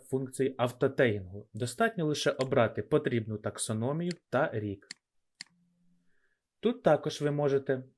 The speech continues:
протегати вашу звітність як окремо в документі "Фінансова звітність",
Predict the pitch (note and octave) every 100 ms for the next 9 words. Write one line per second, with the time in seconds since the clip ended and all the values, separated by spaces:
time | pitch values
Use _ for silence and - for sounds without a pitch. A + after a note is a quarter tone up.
0 | - C3+ C3+ B2+ A#2 A#2 A#2 B2+ A#2 C3
1 | A2 B2+ A2+ - G#2+ - - A2+ B2+ A2
2 | - - A2 - B2+ A2+ G#2 G#2 A2+ A2+
3 | B2 A2+ G#2+ G#2+ A2 A2 G#2+ A2 G2+ A2
4 | F#3+ G#3 A3 -